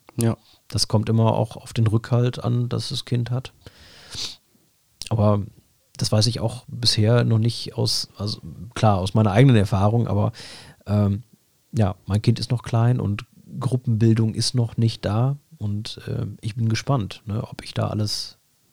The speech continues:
Speaker 2: richtig mache, ob ich später sagen kann, ich hab's richtig gemacht oder meine Freundin und ich haben's richtig gemacht. Ähm, bin ich auch gespannt, klar.
Speaker 1: Das glaub ich.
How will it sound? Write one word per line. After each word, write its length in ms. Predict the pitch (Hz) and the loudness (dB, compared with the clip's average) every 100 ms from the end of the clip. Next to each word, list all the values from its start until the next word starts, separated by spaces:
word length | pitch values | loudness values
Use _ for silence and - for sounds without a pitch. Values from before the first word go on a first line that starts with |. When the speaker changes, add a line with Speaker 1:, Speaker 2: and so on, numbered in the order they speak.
| - | -4
Speaker 2:
richtig 320 | 113 - 120 | -2 0 -2
mache, 320 | 117 117 - - | -2 -2 -6 -18
ob 180 | - - | -10 -8
ich 120 | 104 | -8
später 300 | - 107 107 | -4 -2 -2
sagen 260 | 101 101 117 | -2 -4 -2
kann, 140 | 117 | -2
ich 120 | 110 | -2
hab's 200 | 104 - | -6 -6
richtig 240 | 117 - - | -8 -10 -6
gemacht 360 | 117 113 113 - - - - - | -4 -4 -6 -14 -20 -20 -18 -6
oder 440 | 95 98 95 85 | 0 0 0 -4
meine 200 | 101 107 | -6 -6
Freundin 280 | - 104 101 | -2 -2 -2
und 60 | |
ich 140 | - - | -4 -2
haben's 220 | 107 - | -2 -2
richtig 260 | 107 - - | -6 -8 -8
gemacht. 380 | 107 104 107 - - - - _ _ _ | -6 -6 -8 -14 -20 -20 -20 _ _ _
Ähm, 380 | - 107 101 113 - | 0 2 2 -2 -10
bin 340 | - - 101 107 | -16 -6 -2 0
ich 120 | 78 | 0
auch 100 | - | -2
gespannt, 500 | 117 - 110 95 - _ - | -2 0 0 -2 -8 _ -14
klar. 260 | - 95 - _ _ _ _ _ _ _ _ _ _ - | -10 -10 -12 _ _ _ _ _ _ _ _ _ _ -2
Speaker 1:
Das 140 | 175 | -2
glaub 260 | - 110 95 | 0 0 -2
ich. 140 | - | -8